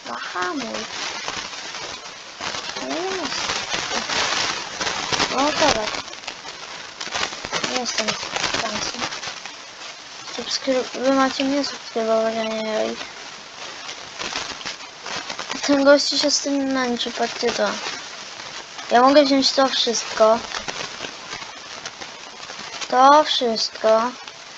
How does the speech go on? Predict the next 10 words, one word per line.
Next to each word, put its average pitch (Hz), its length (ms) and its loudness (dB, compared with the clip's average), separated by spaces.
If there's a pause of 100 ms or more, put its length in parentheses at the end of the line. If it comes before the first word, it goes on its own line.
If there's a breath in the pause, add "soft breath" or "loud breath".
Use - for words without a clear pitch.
(1800)
To 302 580 10 (120)
wszystko. 226 1800 0
A, 240 240 6
to 220 200 6
jest 254 200 0
już 269 180 -4
moim 254 240 -2
zdaniem 233 360 -4
przesada. 220 600 -4 (960)
To 294 520 10